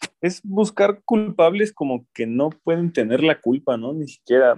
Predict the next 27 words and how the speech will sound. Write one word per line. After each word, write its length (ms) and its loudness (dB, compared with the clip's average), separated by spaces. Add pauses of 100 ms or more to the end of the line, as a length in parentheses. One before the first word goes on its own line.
pues, 220 -2 (920)
yo 200 0
ya, 400 4 (640)
a-, 180 -4
en 380 -2
el 300 -6
juego 300 2
ni 120 4
siquiera 800 2
dije 320 -14
nada, 520 -2
ni 160 -10
siquiera 640 -2 (320)
opiné, 640 -4
o 80 2
ni 160 -2
siquiera 440 0
defendí, 640 -2
o 80 2
ni 120 -6
siquiera 480 0
dije 420 -8
nada 240 0
al 80 0
respecto 440 -4
de 80 4
Dineno, 560 -6